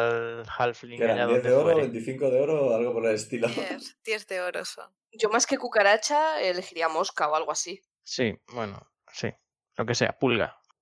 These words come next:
Speaker 4: No.
Speaker 1: Para, para que
Speaker 4: Pulga no.
Speaker 1: ¿Por qué?
Speaker 2: Como fans de Animorphs.
Speaker 4: <laughs> Te decimos que
Speaker 1: Ah,
Speaker 4: pulga no.
Speaker 1: vale, vale. Pues yo qué sé,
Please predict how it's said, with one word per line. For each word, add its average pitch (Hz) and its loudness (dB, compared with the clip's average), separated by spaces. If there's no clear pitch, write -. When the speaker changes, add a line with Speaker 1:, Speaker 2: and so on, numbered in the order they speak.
Speaker 4:
No. 185 -2
Speaker 1:
Para, 113 0
para 110 0
que 117 2
Speaker 4:
Pulga 113 4
no. - -12
Speaker 1:
¿Por - -20
qué? - -8
Speaker 2:
Como 123 2
fans 151 4
de 180 6
Animorphs. - 0
Speaker 4:
<laughs> - -2
Te 277 10
decimos 285 8
que - 0
Speaker 1:
Ah, - 2
Speaker 4:
pulga 208 4
no. 269 6
Speaker 1:
vale, 117 6
vale. 107 4
Pues 127 -2
yo 147 2
qué 156 0
sé, 113 -2